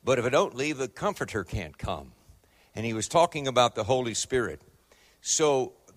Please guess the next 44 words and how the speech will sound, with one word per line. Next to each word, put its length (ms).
then 260
the 140
Holy 340
Spirit 560
comes 640
in 220
a 180
powerful 720
way 540
into 340
the 120
church, 440
and 140
people 300
talk 300
about 300
the 60
day 180
of 120
Pentecost, 600
the 120
original 340
day 120
of 60
Pentecost, 460
as 320
the 100
birthday 380
of 60
the 80
church. 420
No, 320
the 80
birthday 260
of 60
the 80
church 420
is 140
at 160
the 60
cross 320
of 80
Jesus 360
Christ. 500